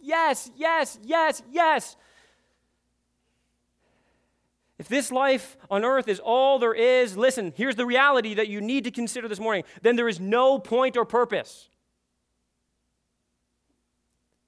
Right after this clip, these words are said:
Beauty without purpose is pointless in the end. It doesn't matter. The house will fade. The planet will die. Our em-, our memories will disappear.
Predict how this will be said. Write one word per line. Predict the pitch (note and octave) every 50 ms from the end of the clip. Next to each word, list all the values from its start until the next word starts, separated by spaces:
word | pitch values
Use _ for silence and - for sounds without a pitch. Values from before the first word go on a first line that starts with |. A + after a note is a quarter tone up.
| _ _ _ _ _ _ _ _ _ _ _ _ _ _ _ _ _ _ _ - D3
Beauty | C3+ G3+ A#3 C4+ C#4 C#4+ D4 D4+ D4+ D4
without | B3 B3+ B3+ - - A3+ B3 C4 C4+ C4 -
purpose | - A3+ B3+ B3 B3 B3 A#3+ A#3 -
is | - A#3+ G3+ F3+
pointless | - - A3+ A3 A3+ A3 G#3+ F3+ E3 D3+ - - -
in | - F3 D#3+
the | D#3+ D#3 D3
end. | D3+ C#3+ C3+ B2+ A#2+ - - - - -
It | G3+ F#3+ D#3 C#3
doesn't | E3 A3 A#3 A#3 A#3 C4 B3+ - - - - -
matter. | - E3 F3 G3+ G#3 G#3 G3 F3+ D#3 C#3+ - - - -
The | E3 E3
house | D#3+ G3 A#3+ C4 C#4 C#4+ - - - - -
will | A#3+ A#3
fade. | A3+ - C4 B3+ B3 A#3 A3+ F#3
The | F#3+
planet | - - - C4 C4+ C#4 C#4 C#4 B3+
will | B3 A#3+ A#3
die. | F#3+ A#3 A#3 A#3+ A#3 G#3+ G3
Our | G3 F#3 G3
em-, | - A3 A#3+ B3 B3+ A#3
our | A3+ A3+ G#3
memories | A#3 B3 C#4+ C#4+ D4+ C#4 G#3+
will | A#3+ B3+
disappear. | G3 F3+ A#3+ B3+ - A#3+ F#3+ - B3 B3 A#3 G#3+ F3